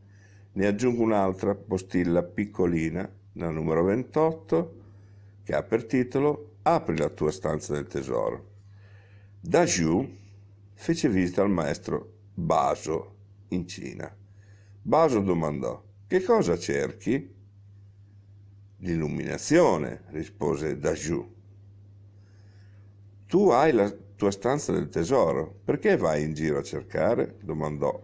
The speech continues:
Baso. Da Zhu ridomandò: "Dov'è la mia stanza del tesoro?" Baso rispose: "Quello che stai domandando è la tua stanza del tesoro." Da Zhu fu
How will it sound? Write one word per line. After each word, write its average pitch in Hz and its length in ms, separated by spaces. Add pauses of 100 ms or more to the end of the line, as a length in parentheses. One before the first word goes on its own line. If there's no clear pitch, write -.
(120)
Baso. 82 600 (880)
Da 101 220
Zhu 151 400 (460)
ridomandò: 90 1080 (800)
"Dov'è 247 380
la 82 120
mia 80 120
stanza 82 380
del 73 140
tesoro?" 64 840
Baso 90 480
rispose: 67 760 (800)
"Quello 78 360
che - 100
stai - 260
domandando 87 1000 (260)
è 87 160
la 80 140
tua 117 160
stanza 80 400
del 87 160
tesoro." 107 680 (1300)
Da 107 240
Zhu 87 360 (300)
fu - 480